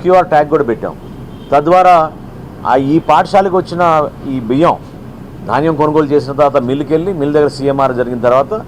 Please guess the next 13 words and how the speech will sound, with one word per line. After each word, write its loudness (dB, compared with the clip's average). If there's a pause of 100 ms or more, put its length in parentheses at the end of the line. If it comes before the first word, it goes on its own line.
(500)
ఈ -2
పాఠశాల 2
కోసం 2
మేము 0
పంపించిన -2
ఈ -2
బియ్యాన్ని 0 (640)
ఫలానా 2
రైతు 4 (460)
తన 2 (540)
చేనులో 4
పండించారనే 0
వివరాలు 4